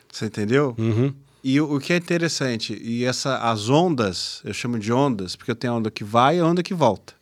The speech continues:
Speaker 1: Então, o efeito Monjaro, que é esse efeito de se preocupar com saúde e tal, inclusive ele é fruto de outro efeito, do efeito pandemia.
Speaker 2: Uhum,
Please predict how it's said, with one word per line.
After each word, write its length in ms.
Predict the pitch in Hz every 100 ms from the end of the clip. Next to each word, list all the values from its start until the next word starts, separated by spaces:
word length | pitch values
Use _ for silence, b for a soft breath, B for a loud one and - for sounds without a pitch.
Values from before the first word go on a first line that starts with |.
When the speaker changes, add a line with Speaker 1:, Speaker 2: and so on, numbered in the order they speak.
| _ B B B B B _
Speaker 1:
Então, 420 | 110 107 151 160
o 100 | 139
efeito 340 | 131 - 151 185
Monjaro, 880 | 175 131 98 113 131 170 131 95 104 _ _ _ _
que 120 | - 117
é 40 |
esse 220 | 113 -
efeito 320 | 117 127 120
de 100 | 113
se 120 | 110 -
preocupar 420 | 117 - 120 110
com 140 | 120
saúde 460 | 110 113 110 120 107
e 20 |
tal, 300 | - 127 143
inclusive 560 | 143 135 117 117 139 156
ele 260 | 143 127
é 40 | 127
fruto 340 | - 131 135
de 160 | 113 117
outro 340 | 123 202 208
efeito, 540 | 208 - 120 - - B B B B -
do 260 | - - 131
efeito 260 | 123 135 -
pandemia. 460 | 160 196 180 101 - _ _ -
Speaker 2:
Uhum, 300 | 120 113 123